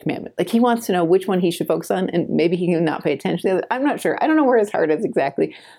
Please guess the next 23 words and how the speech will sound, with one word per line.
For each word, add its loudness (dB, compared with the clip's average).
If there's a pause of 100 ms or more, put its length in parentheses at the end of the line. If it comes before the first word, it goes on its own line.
(160)
but 2
I 0
think 2
it's -2
something 0
we 0
need 0
to -2
be 0
cautious -4
about, -4
that -2
we're -2
not -2
trying -2
to 0 (400)
parse -4
out -4
the -6
commandments. -8
The -8
commandments 2
are -2